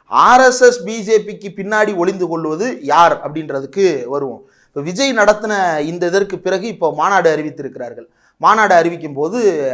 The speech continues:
ஆடி மாசம் எதுவும் வேலை நடக்கக்கூடாது அப்படின்றதுக்காக இப்பயே உடனடியா பந்தக்கால் நடுகின்ற வேலையை செய்திருக்கிறார்கள். தந்தை பெரியாரை போட்டோல வச்சுக்கிட்டு பந்தக்கால் நடப்போற அப்படின்றதே வந்து முதல்ல எப்படி புரிஞ்சுக்கிறதுன்னு தெரியல. அதான் ஆடி மாசத்துக்காக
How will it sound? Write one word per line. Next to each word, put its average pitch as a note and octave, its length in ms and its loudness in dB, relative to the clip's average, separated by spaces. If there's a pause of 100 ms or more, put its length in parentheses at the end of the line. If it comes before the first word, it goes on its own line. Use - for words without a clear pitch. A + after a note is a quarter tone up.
ஆடி G3 380 0
மாசம் D#3+ 800 -4
எதுவும் D#3+ 380 -6
வேலை D#3 220 0
நடக்கக்கூடாது D3 760 -2
அப்படின்றதுக்காக B2+ 800 -8 (360)
இப்பயே F#3 460 4
உடனடியா G#3 560 2
பந்தக்கால் E3 400 0
நடுகின்ற C#3+ 580 -2
வேலையை D3+ 400 -4
செய்திருக்கிறார்கள். B2+ 680 -12 (280)
தந்தை G3 360 0
பெரியாரை G#3 420 2
போட்டோல F3+ 280 -2
வச்சுக்கிட்டு E3+ 760 -2
பந்தக்கால் E3 380 -4
நடப்போற C#3 360 -8
அப்படின்றதே C3+ 800 -6
வந்து D#3+ 100 -12
முதல்ல C#3 540 -6 (320)
எப்படி D#3+ 320 -6
புரிஞ்சுக்கிறதுன்னு C#3 540 -8
தெரியல. A#2+ 180 -14
அதான் D3 320 -2
ஆடி G#3+ 340 0
மாசத்துக்காக F3+ 540 -4